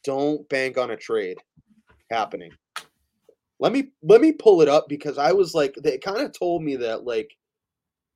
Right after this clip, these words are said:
well, fuck, maybe a trade really isn't coming. And I, but at that point, you're talking someone's getting sent down.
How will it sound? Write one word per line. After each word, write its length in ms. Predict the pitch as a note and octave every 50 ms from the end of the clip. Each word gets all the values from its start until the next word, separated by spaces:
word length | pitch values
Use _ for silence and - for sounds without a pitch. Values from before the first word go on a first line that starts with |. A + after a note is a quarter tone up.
| _ _ _ _ _ _ _ _
well, 200 | C3 C3+ C3 - -
fuck, 220 | - E3 D3+ - A#2+
maybe 260 | B2+ C#3 E3 F#3 A3
a 60 | G3
trade 360 | - - - D#3 D3+ D3+ C#3+ D3
really 240 | A2+ B2 B2+ C3 - -
isn't 260 | A#2 A#2+ - D#3+ - -
coming. 400 | - F3+ F#3 F#3+ G3 G3+ G3 C3
And 160 | A#2 A2+ A2 -
I, 120 | - - - - - _ _ _ _ _ _ -
but 100 | - D#3
at 140 | D3+ C#3 C#3
that 200 | E3 F#3 A3+ -
point, 300 | - F3+ D#3 C#3 C#3 - C3+
you're 120 | C3 C#3+ C#3+
talking 560 | C#3+ E3+ C#3+ C#3 C#3 - D3 C3+ B2 B2 A#2+ -
someone's 380 | - - C#3+ C3 D3 D3+ D3 D3
getting 180 | D3+ C#3+ D3
sent 240 | C#3+ - D3+ D3 D3
down. 280 | D3 E3+ G3+ D3 G2+